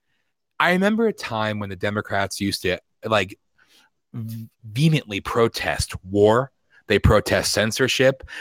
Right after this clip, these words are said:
They protested, uh, limitations on free speech. That's different from censorship, people. They, they protested government oversight, the Patriot Act, uh, spying. Um, it, they, they protested all this stuff,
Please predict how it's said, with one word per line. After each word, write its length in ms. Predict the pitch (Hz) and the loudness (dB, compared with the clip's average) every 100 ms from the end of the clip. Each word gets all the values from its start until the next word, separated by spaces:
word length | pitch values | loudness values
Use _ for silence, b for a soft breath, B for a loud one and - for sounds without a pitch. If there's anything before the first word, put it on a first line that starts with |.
| B | B
They 140 | 117 117 | 2 2
protested, 760 | - 110 - 117 104 - 101 98 | 4 2 2 0 0 0 0 0
uh, 160 | 90 92 | -2 2
limitations 680 | 110 110 - 110 - 107 | 2 2 4 2 2 0
on 120 | 95 87 | 0 0
free 180 | 98 | -2
speech. 520 | 87 - 127 131 - - | -2 2 2 4 0 -2
That's 160 | - - | -6 -2
different 280 | - - 101 | -2 -4 -6
from 100 | 131 | 0
censorship, 460 | 160 156 143 113 | 0 2 2 2
people. 320 | - 104 113 110 B B B - | 2 2 2 0 B B B 2
They, 300 | 107 104 92 - | 4 6 4 0
they 240 | 123 107 | 2 2
protested 800 | 101 127 120 - 123 - 127 117 104 | 4 4 4 4 0 2 4 4 4
government 400 | 110 110 110 107 | 4 4 4 4
oversight, 560 | 107 113 113 131 123 | 2 2 2 2 2
the 80 | - | 0
Patriot 500 | - 113 113 - 117 | 0 2 2 2 0
Act, 360 | 110 120 113 85 | 2 2 0 -6
uh, 80 | 78 | -6
spying. 760 | - - 104 110 120 117 117 B B B - | -4 2 2 4 2 0 -2 B B B -2
Um, 440 | 92 87 80 82 - | 0 2 -2 -6 -2
it, 160 | 175 - | -2 2
they, 140 | 156 175 | 2 4
they 180 | 185 196 | 6 4
protested 560 | 240 240 247 226 202 | 6 4 4 2 2
all 240 | 175 165 202 | 4 4 6
this 160 | 190 | 4
stuff, 280 | - 120 113 | 2 2 2